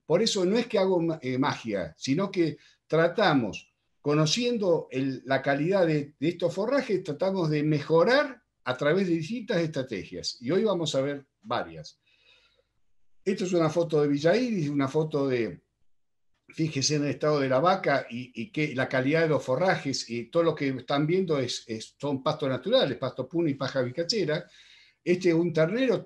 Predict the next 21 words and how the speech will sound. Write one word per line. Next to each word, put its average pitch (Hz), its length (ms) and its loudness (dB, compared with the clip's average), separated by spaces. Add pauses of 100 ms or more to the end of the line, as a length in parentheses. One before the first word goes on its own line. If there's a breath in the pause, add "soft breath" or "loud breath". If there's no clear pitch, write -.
(100)
que 139 160 0
viene 190 260 0
de 147 160 0
ese 170 220 4
mismo 156 560 0 (340 soft breath)
sistema, 170 800 0 (220)
este 151 400 -2
es 131 60 -2
de 135 120 -2
Cabildo, 160 460 0
del 113 420 -2
campo 135 300 -8
de 120 80 -4
Fabián 131 260 -4
Fernández, 175 460 -6
que - 60 -20
está 120 180 -10
presente 120 400 -8
en 120 80 -6
esta 127 200 -8
charla. 151 540 -4